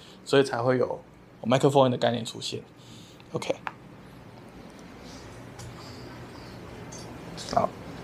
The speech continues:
还有什么想法可以随时讲，好不好？在我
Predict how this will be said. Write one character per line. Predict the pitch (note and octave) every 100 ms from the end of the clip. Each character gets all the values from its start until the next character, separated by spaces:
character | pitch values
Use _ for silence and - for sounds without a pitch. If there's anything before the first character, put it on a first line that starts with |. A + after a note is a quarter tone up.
| -
还 | -
有 | B2+
什 | A#2
么 | A2
想 | A#2+
法 | A#2+ A#2+ -
可 | C3
以 | B2+ B2 - - - - - -
随 | C3+
时 | C3 C#3
讲， | C3 - -
好 | B2
不 |
好？ | A2+ - - - - - - -
在 | C#3
我 | C3 C3 -